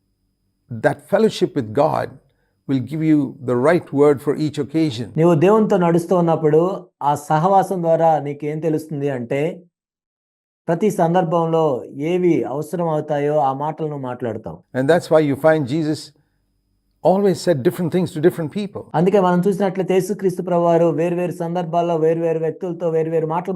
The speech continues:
Speaker 2: మాట్లాడారు.
Speaker 1: For example, when there was the Pharisees who wanted to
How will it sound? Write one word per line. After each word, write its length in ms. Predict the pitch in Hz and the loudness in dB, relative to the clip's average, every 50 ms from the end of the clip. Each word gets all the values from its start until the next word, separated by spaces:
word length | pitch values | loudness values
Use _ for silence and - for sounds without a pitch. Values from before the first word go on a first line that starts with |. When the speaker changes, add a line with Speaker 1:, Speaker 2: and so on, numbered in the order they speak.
| 170 | -4
Speaker 2:
మాట్లాడారు. 440 | 156 147 - 139 123 107 104 92 85 78 _ _ - | -4 -4 -4 -4 -4 -6 -8 -12 -14 -20 _ _ 4
Speaker 1:
For 80 | 160 156 131 | 4 4 4
example, 420 | 107 139 135 135 123 135 127 113 98 - _ _ _ _ _ _ _ _ _ 123 | 4 2 2 2 2 0 -2 -2 -2 -6 _ _ _ _ _ _ _ _ _ -2
when 100 | 123 123 | 2 4
there 120 | 127 120 117 | 4 4 4
was 80 | 120 110 98 113 | 2 -2 -2 -2
the 80 | 123 113 98 - _ - | -2 -4 -4 -4 _ 4
Pharisees 420 | 151 160 156 135 - - 127 117 107 | 6 6 6 6 2 0 -4 -2 -2
who 80 | 117 120 123 | 0 2 2
wanted 180 | 127 127 117 117 | 2 2 0 -4
to 40 | 117 | -4